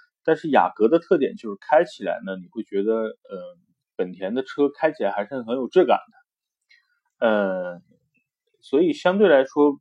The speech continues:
雅阁在这几款车里边相对是有一些个性的，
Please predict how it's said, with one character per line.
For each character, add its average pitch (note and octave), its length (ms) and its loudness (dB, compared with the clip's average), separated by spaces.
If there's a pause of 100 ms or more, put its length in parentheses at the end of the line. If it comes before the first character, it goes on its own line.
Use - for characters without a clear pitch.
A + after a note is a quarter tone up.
(340)
雅 F#2+ 200 0 (300)
阁 C3 540 2 (440)
在 C3+ 320 4
这 G3 260 2
几 - 200 -10
款 F#2+ 260 -10
车 - 220 -2
里 A#2 100 0
边 - 160 -10
相 D#3+ 240 0
对 D#3+ 160 2
是 - 200 -8
有 G#2 60 -4 (100)
一 - 40 -20
些 - 180 -4
个 A3 220 6
性 F#3+ 160 -10
的， - 60 -20